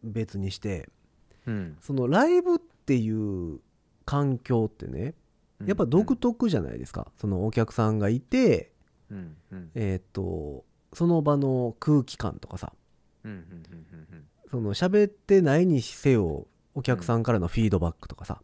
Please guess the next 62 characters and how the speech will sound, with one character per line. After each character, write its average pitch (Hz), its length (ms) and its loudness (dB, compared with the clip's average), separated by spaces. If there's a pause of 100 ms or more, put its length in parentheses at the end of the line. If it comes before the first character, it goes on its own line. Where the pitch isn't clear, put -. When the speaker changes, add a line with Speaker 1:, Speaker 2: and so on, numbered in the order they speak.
(400)
Speaker 2:
う 117 40 -18
ん。 - 20 -20
そ 107 180 -4
う 90 40 -6
そ - 160 -10
う 82 60 -10
そ - 60 -20
う - 40 -20
そ - 60 -14
う。 - 0 -
Speaker 1:
っ - 20 -14
て 220 60 0
い 220 120 0
う 220 100 2
の 170 440 0
を 175 60 2
含 320 340 -2
め 311 100 2
た 196 160 -2
上 262 320 2
で 262 100 2
の 160 140 2
ラ 104 140 0
イ 101 60 0
ブ 92 100 -4
じ 80 60 -6
ゃ - 20 -8
な 57 60 -12
い - 20 -16
で - 60 -12
す - 60 -20
か。 - 140 -14 (840)
Speaker 2:
う - 40 -12
ー 71 920 -16
ん、 80 40 -16
そ 85 260 -6
う - 20 -14
な 69 80 -12
ん 67 100 -18
だ 62 80 -14
よ 64 80 -12
ね。 101 360 2
Speaker 1:
な 196 120 10
の 175 200 4
で、 139 440 2
え 113 200 -2
ー - 20 -2
っ - 20 -14
と、 113 280 -6
配 330 320 2
信 294 500 0
の 269 180 6
み 330 140 8
の 117 180 2
ラ 104 180 2
イ 101 100 0
ブ 90 220 -8
っ - 20 -12 (280)
て 101 140 -4
な 82 140 -4
る 82 180 -8
と、 151 300 -2